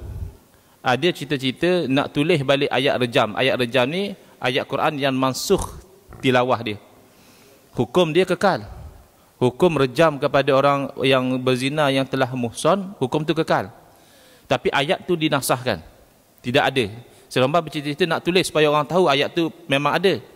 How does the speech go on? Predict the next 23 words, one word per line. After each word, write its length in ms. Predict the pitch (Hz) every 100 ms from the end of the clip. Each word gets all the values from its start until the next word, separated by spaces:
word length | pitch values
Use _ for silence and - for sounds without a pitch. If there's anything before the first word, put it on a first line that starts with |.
| - - - - - -
Tapi 240 | - 117 160
kata 160 | 135 139
Sayyidina 200 | 135 127
Umar, 240 | 127 175
kalaulah 520 | 151 131 147 135 127 135
tidak 240 | 135 123 117
nanti 240 | 120 165
orang 360 | 135 127 139 123
akan 180 | 123 123
kata 400 | 120 113 160 208 - - - - _ _ _
Sayyidina 320 | - 127 123
Umar 320 | 120 135 139
yang 160 | 127 120
tambah 360 | - 117 117
ayat 220 | 107 120 90
Quran, 400 | 117 117 170 208 202 - _ _
nescaya 320 | 123 - 131
Sayyidina 320 | 156 131 120 120
Umar 160 | 123
kata 180 | 123 127
dia 140 | 127
akan 160 | 117 113
buat. 160 | 101